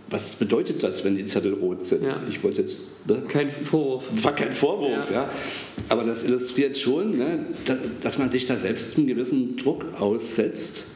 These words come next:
Speaker 1: die Dinge dann auch durch die Tür zu bekommen, ja, weil man einfach dabei beobachtet wird.
Speaker 2: Ja.
Speaker 1: Ja? Und wir finden das aber alle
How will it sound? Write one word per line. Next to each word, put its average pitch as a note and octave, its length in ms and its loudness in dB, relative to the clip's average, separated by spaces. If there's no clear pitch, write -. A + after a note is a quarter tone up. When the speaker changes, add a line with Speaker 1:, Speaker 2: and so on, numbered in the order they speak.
Speaker 1:
die G#2+ 60 4
Dinge A2+ 200 2
dann A2+ 180 2
auch G2+ 140 0
durch G2+ 160 2
die - 140 -6
Tür C#3+ 180 2
zu - 160 -4
bekommen, B2+ 800 0
ja, A2 200 2
weil E2+ 100 -2
man E2+ 160 -4
einfach - 400 -6
dabei - 220 0
beobachtet - 580 0
wird. C#3 120 4
Speaker 2:
Ja. C3 40 -2
Speaker 1:
Ja? - 80 2
Und G2+ 240 2
wir F#2+ 80 0
finden C3 280 0
das - 140 -2
aber F#2+ 260 -2
alle F#2+ 240 0